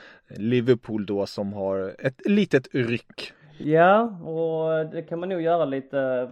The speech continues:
Speaker 2: vad, vad man vill av. Å ena sidan så, eh, ser man ju, om man jämför tabellen med förra året, så hade ju Liverpool redan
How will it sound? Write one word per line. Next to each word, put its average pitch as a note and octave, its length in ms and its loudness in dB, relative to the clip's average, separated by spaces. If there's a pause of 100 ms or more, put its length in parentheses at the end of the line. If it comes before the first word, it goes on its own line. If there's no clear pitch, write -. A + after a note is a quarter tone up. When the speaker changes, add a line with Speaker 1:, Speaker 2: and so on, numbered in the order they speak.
(380)
Speaker 2:
vad, C3 300 -6
vad C3 140 -2
man C3+ 160 -4
vill A2+ 260 -6
av. A#2 500 -2 (140)
Å C#3+ 140 -2
ena C#3 180 -2
sidan C#3+ 480 -4
så, A#2+ 640 -2
eh, B2+ 220 -4
ser C3+ 260 -4
man B2+ 180 -2
ju, B2 60 -2
om B2+ 60 -2
man C3 120 -4
jämför C3+ 300 -4
tabellen C3 420 -4
med A#2+ 120 -4
förra C3+ 460 2
året, G#2+ 360 -2
så A2 540 -4
hade B2 200 -6
ju C3 80 -2
Liverpool A#2 500 -6
redan A2+ 440 -2